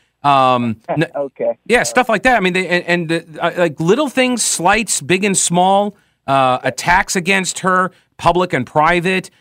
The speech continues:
Speaker 1: um, the management of, you know, where she sits, what she dresses like, uh, how long her hair can be, like, these types of things.
Speaker 2: Okay.
Speaker 1: It, it's this whole list of things that she ran through, and
Speaker 2: Okay.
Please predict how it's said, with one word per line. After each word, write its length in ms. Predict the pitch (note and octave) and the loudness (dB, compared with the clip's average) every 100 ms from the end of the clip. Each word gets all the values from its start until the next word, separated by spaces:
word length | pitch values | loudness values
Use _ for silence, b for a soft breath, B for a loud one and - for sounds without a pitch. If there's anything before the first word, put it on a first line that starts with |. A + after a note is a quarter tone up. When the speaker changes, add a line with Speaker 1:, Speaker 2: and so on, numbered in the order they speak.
| _ | _
Speaker 1:
um, 440 | C3+ C3+ B2+ A#2+ A2 _ _ | 0 2 2 0 -4 _ _
the 280 | - A#2 C3 | -10 -4 0
management 760 | B2+ C#3+ D#3 F#3+ D#3+ D#3+ F3+ E3+ | 2 2 2 0 -2 -2 -2 -2
of, 320 | C#3 C3 A2 | -2 -4 -2
you 80 | D#3 | -2
know, 100 | B2 | 0
where 260 | A#2 D#3+ E3 | 0 0 0
she 220 | - E3 | -2 -4
sits, 400 | - F#3 D#3 - | -2 -2 -2 -2
what 220 | C3+ D3 | -2 -2
she 180 | - E3+ | -2 -4
dresses 560 | C3 D#3 E3 - C3+ - | -2 0 0 -2 -4 -2
like, 360 | B2+ A2 G2 | 0 0 -2
uh, 160 | A#2 A2 | -4 -4
how 240 | A#2 D#3 | -2 -2
long 360 | D3 C3+ D#3+ D3+ | 0 0 0 0
her 140 | D#3 | -2
hair 320 | C3 F3+ F#3 | 0 0 0
can 220 | E3 D#3 B2+ | 0 -2 -2
be, 240 | B2 G2+ | -2 -2
like, 180 | B2+ B2 | -2 -2
these 220 | F#3+ F3+ | -4 -2
types 300 | G3 F#3+ - | -2 -2 -2
of 80 | D#3 | -4
things. 340 | G3 F3 D#3 b b b - | -2 0 -2 b b b 0
Speaker 2:
Okay. 260 | C3+ E3+ A2+ | 0 0 -6
Speaker 1:
It, 80 | - | -6
it's 200 | - E3+ | -4 -2
this 120 | E3+ C#3+ | -4 0
whole 220 | G3+ A3 | 0 2
list 240 | F#3+ G3+ | 0 -2
of 80 | F3 | -2
things 240 | G3+ G3+ D3 | -2 -2 -2
that 140 | D3+ | -4
she 120 | - | -4
ran 340 | B2 E3 C4 C#4+ | -2 0 0 -2
through, 340 | C3 A#2+ A#2+ - | 0 0 0 -4
and 460 | D#3 D#3+ D3+ D3+ | -4 0 0 0
Speaker 2:
Okay. 100 | C#3+ | -4